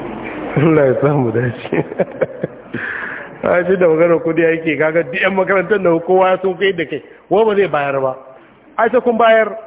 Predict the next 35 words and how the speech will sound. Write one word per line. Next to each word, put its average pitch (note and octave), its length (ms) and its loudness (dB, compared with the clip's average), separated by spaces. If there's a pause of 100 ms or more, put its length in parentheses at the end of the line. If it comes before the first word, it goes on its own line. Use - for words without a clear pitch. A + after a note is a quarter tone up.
(380)
Shi G3+ 80 0
yasa A3+ 180 2
da G3 120 -4
Allah A3 280 0
mai F3 220 -4
imani G#3+ 400 0
ya E3+ 60 0
gaya F#3 240 0
mana F3+ 240 -4
sanda F3+ 200 0
aka D#3 140 -4
fara D#3 260 -2
ansa. A#2 360 -10 (1000)
Dan E3 160 2
za F#3+ 160 4
mu E3 140 0
zo E3 120 4
mu, D3+ 120 0 (120)
mu C3+ 120 -2
tasa, F3 300 0
mu C#3+ 100 -2
kasa, E3+ 320 0
mu C3+ 120 -6
tsare. D3 300 -2 (380)
Nawa A#3 240 4
ka F#3+ 160 0
an F#3+ 240 2
so, G3+ 120 4
nawa F3+ 200 2
ne E3+ 160 2
rabon D3 320 0
mu? C3 160 -8 (1000)
Wa D3 200 0
mu C#3 120 -4
kawai. A#2+ 320 -6